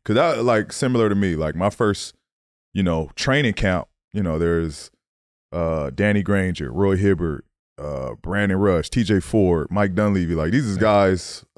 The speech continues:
Speaker 1: James Posey, like, some way or another, like, that I've watched or I've admired or looked up
Speaker 2: Yeah.
Speaker 1: to or,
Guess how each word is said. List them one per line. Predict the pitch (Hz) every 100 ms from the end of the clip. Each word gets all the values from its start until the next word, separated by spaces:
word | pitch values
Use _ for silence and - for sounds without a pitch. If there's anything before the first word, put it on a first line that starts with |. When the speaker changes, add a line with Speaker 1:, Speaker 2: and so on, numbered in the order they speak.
| -
Speaker 1:
James | - 120 117 -
Posey, | 135 113 95 82
like, | 76 76 71 -
some | - 139 123
way | 113 117 113
or | 104 95
another, | 107 110 92
like, | 87 80 - _ -
that | 85
I've | 90 90 -
watched | 101 98 98 -
or | 80
I've | 87 82 - - _ _
admired | 80 90 113 110 107 95
or | 82
looked | 107 104 117
up | 104
Speaker 2:
Yeah. | -
Speaker 1:
to | 113 107 104 90
or, | 85 82